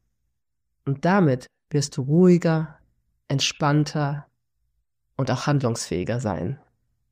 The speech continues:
Und um das Ganze noch zu verankern, finde ein Bild, ein Symbol oder einen Satz, der dich an deinen inneren Weihnachtskaktus erinnert. <laughs> Vielleicht, "Ich blühe aus meiner inneren Kraft heraus."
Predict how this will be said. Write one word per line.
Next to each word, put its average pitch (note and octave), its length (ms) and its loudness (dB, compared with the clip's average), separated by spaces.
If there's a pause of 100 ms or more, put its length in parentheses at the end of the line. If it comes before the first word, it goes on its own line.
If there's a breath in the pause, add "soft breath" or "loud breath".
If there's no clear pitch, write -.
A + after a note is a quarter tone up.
(460)
Und E3+ 120 0
um F3 100 2
das D3+ 180 0
Ganze D#3 360 0
noch D3+ 140 0
zu - 120 -8
verankern, - 800 -2 (560)
finde C4 380 4
ein D#3+ 260 2
Bild, E3+ 520 2 (260)
ein D#3 160 4
Symbol D#3 720 4
oder D3+ 260 -2
einen C#3+ 200 0
Satz, D#3 500 -4 (720)
der F3+ 140 -2
dich G3+ 200 -2
an F3 120 4
deinen C#3+ 260 0
inneren E3 360 0
Weihnachtskaktus C3 1000 -4
erinnert. B2+ 520 -2 (160)
<laughs> - 840 -6
Vielleicht, D#3+ 640 0 (840)
"Ich - 100 -10
blühe F3 340 4
aus - 120 -2
meiner D3 320 2
inneren D#3 360 4
Kraft C#3+ 360 -4
heraus." B2+ 500 -4